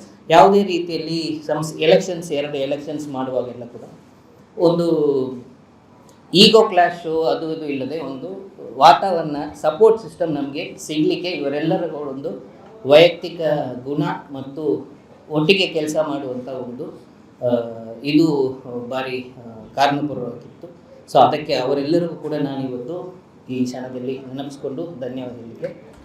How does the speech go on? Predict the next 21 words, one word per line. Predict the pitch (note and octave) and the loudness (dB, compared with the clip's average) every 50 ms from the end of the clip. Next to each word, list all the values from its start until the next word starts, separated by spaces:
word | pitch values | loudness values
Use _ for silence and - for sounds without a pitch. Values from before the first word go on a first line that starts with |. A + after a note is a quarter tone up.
| - - A#2 | -20 -18 -16
ಆ, | A2+ A2 A2 G#2+ A#2+ | -14 -12 -10 -8 -4
ಬಯಸ್ತೇನೆ. | A#2+ B2+ B2+ - - B2 G#2+ - - - - - - - - - - - - - - - - - - - - - - - - - - - - - - - - | -2 -2 -2 -4 -6 -10 -10 -10 -10 -10 -12 -14 -16 -16 -16 -16 -14 -14 -14 -16 -14 -16 -16 -16 -18 -18 -14 -14 -14 -12 -12 -16 -18 -18 -16 -16 -16 -14 -12
ಆ, | C#3 B2 B2 B2 A#2+ A#2+ - - - - - - - - - - | -12 -10 -10 -10 -12 -12 -16 -20 -20 -20 -20 -20 -20 -20 -10 -4
ಇಲ್ಲಿ | C#3+ D3+ D3+ D#3 D#3 D3+ D3 C#3 C#3 | 0 2 4 6 6 4 4 0 -2
ನಮ್ಮ | C#3 C#3 C3+ C3+ C3 B2 - - - - - - - - - C#3 | -2 -4 -4 -4 -6 -6 -6 -8 -10 -10 -10 -10 -12 -14 -2 4
ಎ | C#3+ D3+ D3+ | 4 4 4
ಸಿಸ್ | D3+ D#3+ D3+ C#3 - - | 4 0 -4 -6 -6 -6
ಇದ್ದಾರೆ, | D3+ C#3+ C3 B2+ B2+ C3 C3 C3 C#3 B2 C3 D3 D#3 D#3 D#3 - - - _ _ - - - - - - - | -4 -4 -4 -4 -4 -6 -2 0 0 0 0 -2 -6 -8 -14 -18 -20 -20 _ _ -20 -20 -20 -20 -20 -2 0
ಹರ್ಷ | C#3+ C3 C3+ - E3+ | 2 2 2 0 -2
ಮೊದಲಿಂದ | D#3 D3 C#3+ C#3 D3 C#3 C#3 C#3 | -2 -2 -2 -4 -4 -6 -6 -6
ಬಂದಿದ್ದರಿಂದ, | C3+ C3+ C3+ C#3+ D#3 D3+ D3+ D3 D3 C#3+ C#3 D3 - - - C3+ | -6 -6 -6 -6 -6 -8 -6 -6 -4 -2 0 -2 -2 -2 -6 -8
ರಾಜು, | A#2 C3+ C#3 C#3 C3+ C#3+ D3 | -6 -6 -4 -4 -2 -2 -2
ನೆಕ್ಸ್ಟ್ | D3+ C#3+ C3 C3 - - C#3+ | -2 -2 -4 -6 -12 -14 -6
ಹರ್ಷ | B2+ C3 B2+ B2+ - C#3+ B2+ C3 C3+ - - B2 | -6 -6 -6 -4 -6 -8 -8 -8 -10 -12 -14 -16
ಇಲ್ಲಿದ್ದೀರಾ. | A#2 A2+ A#2 A#2 A#2+ A#2 A2+ A#2+ B2 - - - - _ _ _ _ _ B2+ | -16 -16 -14 -14 -14 -14 -14 -14 -16 -18 -20 -20 -20 _ _ _ _ _ -6
ಇದ್ರ | C3 B2+ | -4 -2
ಮುಂಚೆ | C#3 C#3+ D3 D3+ D3+ C#3+ | -2 -2 0 2 0 0
ಜುಬಿನ್, | D3 D3 D3+ D3+ D#3+ D#3+ D3+ D3 C#3+ C#3 - - | 0 -2 -4 -4 -4 -2 -2 -4 -4 -6 -8 -10
ಜುಬಿನ್ | C#3+ C#3 C#3+ D#3+ D#3+ D#3+ | -10 -8 -6 -6 -4 -2
was | D3 C#3 D3 | -2 -2 -2
there. | - C3+ C3+ C#3 C#3 C#3+ | -4 -6 -8 -6 -8 -8